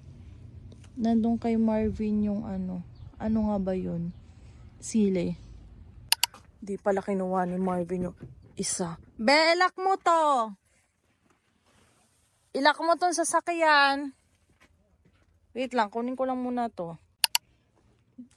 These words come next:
Nawala yung ano, yung nakalagay dito sa kabila.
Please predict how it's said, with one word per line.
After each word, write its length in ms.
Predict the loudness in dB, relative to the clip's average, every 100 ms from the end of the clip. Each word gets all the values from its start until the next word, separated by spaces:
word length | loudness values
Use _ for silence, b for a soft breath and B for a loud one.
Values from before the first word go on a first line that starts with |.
| _ _ _ _
Nawala 460 | -6 -4 -4 -4 -4
yung 240 | -2 -4
ano, 420 | -4 -4 -4 -8 -10
yung 240 | -8 -8
nakalagay 560 | -8 -10 -10 -10 -12 -12
dito 320 | -10 -12 -14
sa 160 | -20 -14
kabila. 480 | -14 -12 -14 -14